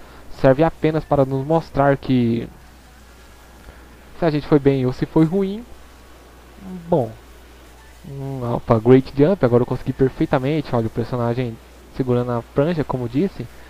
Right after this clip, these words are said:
e aí cai suavemente. Agora eu demorei um pouquinho, mas não foi nada demais. Sobre gráficos, o jogo não deixa a desejar, claro, podia melhorar mais, porém, não ficou aquela coisa ridícula, ficou até legal.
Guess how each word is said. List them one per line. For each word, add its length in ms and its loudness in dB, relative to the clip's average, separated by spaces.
e 100 2
aí 300 4
cai 300 2
suavemente. 880 0
Agora 140 0
eu 40 2
demorei 240 0
um 60 -4
pouquinho, 600 -2
mas 220 -4
não 60 -8
foi 120 -8
nada 160 0
demais. 320 -2
Sobre 300 2
gráficos, 640 -2
o 80 2
jogo 260 4
não 200 0
deixa 500 -2
a 80 -6
desejar, 540 2
claro, 340 -2
podia 240 0
melhorar 420 2
mais, 320 -6
porém, 340 0
não 80 -2
ficou 260 -2
aquela 300 0
coisa 680 2
ridícula, 540 -2
ficou 260 0
até 160 2
legal. 360 0